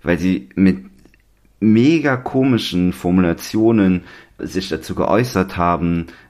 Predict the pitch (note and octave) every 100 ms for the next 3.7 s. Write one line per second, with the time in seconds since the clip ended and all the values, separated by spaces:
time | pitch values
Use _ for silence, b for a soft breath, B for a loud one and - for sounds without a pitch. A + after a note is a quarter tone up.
0 | - E2 D#2 D#2+ E2+ E2 F2 D#2+ D2+ D#2+
1 | B1+ F#2+ F#2+ - E2+ D#2 D#2+ - - E2
2 | D#2+ C2+ D#2+ E2 - - E2+ E2 D#2 -
3 | F2 E2 D#2+ D#2+ - D#2 D2+